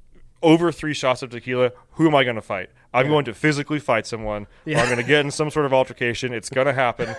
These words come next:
Speaker 1: You either need to put me down now
Speaker 2: <laughs> Yeah.
Speaker 1: or switch to different alcohol.
Speaker 2: Yeah.
Speaker 1: Other hand,
Speaker 2: Yeah.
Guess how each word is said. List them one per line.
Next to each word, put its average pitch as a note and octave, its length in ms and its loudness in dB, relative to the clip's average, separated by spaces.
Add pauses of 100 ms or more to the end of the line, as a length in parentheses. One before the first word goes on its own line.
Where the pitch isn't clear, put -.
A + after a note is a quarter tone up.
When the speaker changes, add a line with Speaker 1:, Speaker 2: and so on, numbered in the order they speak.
(200)
Speaker 1:
You C4 60 2
either D3+ 200 0
need C#3+ 120 -2
to A#2+ 80 -4
put D#3+ 180 2
me C#3+ 80 -2
down C#3+ 300 4
now D3+ 260 0 (460)
Speaker 2:
<laughs> - 480 -20
Yeah. C3 160 -6
Speaker 1:
or B2 120 2
switch C#3+ 280 -2
to C3 60 -6
different C3 240 0
alcohol. F#2 360 -4
Speaker 2:
Yeah. B2+ 220 -8 (500)
Speaker 1:
Other A3+ 260 4
hand, C3 380 -4 (240)
Speaker 2:
Yeah. G#2+ 240 -12